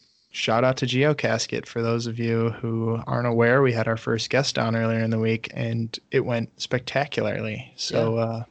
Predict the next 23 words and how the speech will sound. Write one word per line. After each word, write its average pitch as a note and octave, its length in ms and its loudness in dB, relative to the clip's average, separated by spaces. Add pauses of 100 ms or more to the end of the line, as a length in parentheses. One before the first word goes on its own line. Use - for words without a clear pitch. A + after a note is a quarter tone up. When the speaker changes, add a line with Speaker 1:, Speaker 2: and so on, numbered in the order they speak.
(140)
Speaker 1:
be B2+ 100 -2
sure - 180 2
to C#3+ 60 6
keep C3+ 240 -2
an B2+ 80 2
eye C#3+ 160 4
out C#3 220 2 (160)
for A#2 420 -4
the C3+ 80 -10
coming A#2+ 300 -2
weeks D#3 340 -4
where B2 120 -2
we A2+ 120 -2
may A#2 160 -2
have A2+ 400 -2
one B2 140 0
or A#2 60 -2
two A#2+ 200 -2
more. D3 240 2 (580)
Speaker 2:
<gasps> D#3 40 -10 (920)
Speaker 1:
Ooh, C3 760 6 (600)
very C#3+ 220 2
exciting. A2+ 640 0